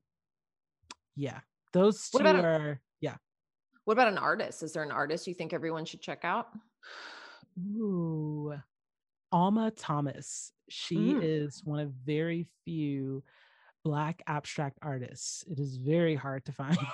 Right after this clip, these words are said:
Speaker 1: <laughs> Black abstract artists.
Speaker 2: Yeah.
Speaker 1: And when I found, when I found her work, I was like, "Yeah, that is," I was like, "This is my kind of person."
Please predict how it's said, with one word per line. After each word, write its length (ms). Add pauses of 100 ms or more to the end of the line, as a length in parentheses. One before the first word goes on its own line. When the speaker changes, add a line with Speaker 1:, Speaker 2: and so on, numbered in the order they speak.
(120)
Speaker 1:
<laughs> 560
Black 340
abstract 560
artists. 540
Speaker 2:
Yeah. 260 (160)
Speaker 1:
And 180
when 120
I 120
found, 680 (160)
when 160
I 100
found 240
her 160
work, 320 (120)
I 120
was 160
like, 200
"Yeah, 80 (240)
that 200
is," 520 (140)
I 40
was 100
like, 160
"This 220
is 160
my 240
kind 260
of 100
person." 540